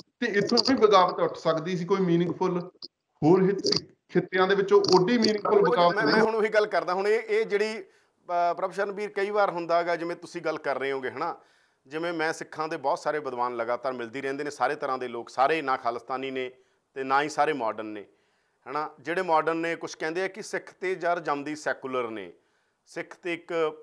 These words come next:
Speaker 2: ਮਤਲਬ, ਅਹ, ਮਤਲਬ, ਬਹੁਤੇ ਲੋਕ ਕਹਿੰਦੇ entrepreneur ਕੌਮ ਆ,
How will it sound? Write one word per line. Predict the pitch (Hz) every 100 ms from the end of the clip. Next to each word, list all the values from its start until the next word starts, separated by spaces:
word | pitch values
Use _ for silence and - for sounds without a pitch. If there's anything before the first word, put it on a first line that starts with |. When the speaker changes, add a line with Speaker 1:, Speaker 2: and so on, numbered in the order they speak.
| 147
Speaker 2:
ਮਤਲਬ, | 143 151 156
ਅਹ, | 156 - 139 135 127 123
ਮਤਲਬ, | 127 127
ਬਹੁਤੇ | 120 147 180
ਲੋਕ | 151 151
ਕਹਿੰਦੇ | 165 -
entrepreneur | 190 175 185 147 151 160 175 175
ਕੌਮ | 165 139 131
ਆ, | 117